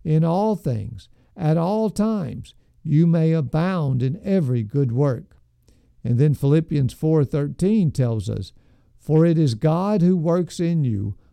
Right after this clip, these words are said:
both to will and to work for His good pleasure." Now, when we give thanks in every circumstance, we see the reality that God is always at work,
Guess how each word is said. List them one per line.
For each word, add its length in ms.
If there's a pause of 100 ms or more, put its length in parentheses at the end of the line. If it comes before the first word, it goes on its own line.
(160)
both 320
to 100
will 680
and 180
to 100
work 560
for 220
His 320
good 340
pleasure." 460 (880)
Now, 400 (380)
when 260
we 160
give 320
thanks 420
in 140
every 300
circumstance, 1000 (400)
we 220
see 360
the 140
reality 920
that 280
God 360
is 180 (100)
always 580
at 140
work, 480